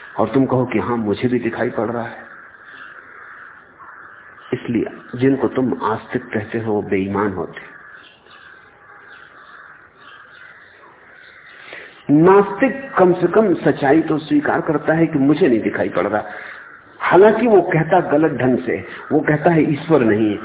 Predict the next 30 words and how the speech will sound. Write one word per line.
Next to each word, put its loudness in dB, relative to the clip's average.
उसे -2
कहना -2
चाहिए 0
मुझे -2
दिखाई -6
नहीं -4
पड़ -8
रहा, -10
क्योंकि -2
तुम्हें 0
दिखाई -2
ना 2
पड़ता -2
हो 2
इसलिए -2
जरूरी -2
नहीं 2
है 0
कि -4
ना -2
हो। -4
बहुत 0
सी 0
चीजें -2
तुम्हें -2
दिखाई -2
नहीं 0
पड़ती -2
और -2
हैं, -4